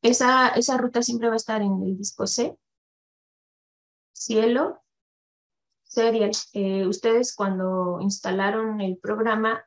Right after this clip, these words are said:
eh, seguramente, eh, bueno, si siguieron las instrucciones, van a tener,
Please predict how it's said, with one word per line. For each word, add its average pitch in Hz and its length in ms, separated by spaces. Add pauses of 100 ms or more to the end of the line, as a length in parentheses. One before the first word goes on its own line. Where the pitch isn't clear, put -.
eh, 190 200
seguramente, 208 920
eh, 196 220
bueno, 202 220
si 196 120
siguieron 196 460
las 190 140
instrucciones, 233 640
van 214 160
a 208 100
tener, 202 340